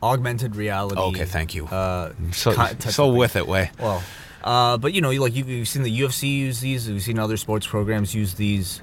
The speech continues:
Speaker 1: um, but in pro wrestling, of course, they're far more, uh, creative with it. And this was something I didn't even, we didn't even notice because we were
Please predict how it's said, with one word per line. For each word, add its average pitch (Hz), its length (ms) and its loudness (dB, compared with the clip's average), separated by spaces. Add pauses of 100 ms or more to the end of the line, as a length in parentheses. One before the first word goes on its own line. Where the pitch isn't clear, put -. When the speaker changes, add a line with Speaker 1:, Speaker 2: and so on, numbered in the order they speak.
(140)
Speaker 1:
um, 92 520 2
but 107 200 2
in 107 180 0
pro 143 220 4
wrestling, 135 360 4
of 92 120 -4
course, 110 460 -2
they're 101 520 -2
far 113 360 2
more, 107 460 0
uh, 90 480 0 (420)
creative 120 440 2
with 160 180 0
it. 170 160 -4 (520)
And 127 280 2
this 156 140 2
was 160 80 -2
something 151 260 0
I 127 120 4
didn't 156 200 2
even, 127 320 -2
we 131 120 2
didn't 175 220 4
even 113 180 2
notice 104 340 2
because 104 320 -4
we 107 100 2
were 104 200 -2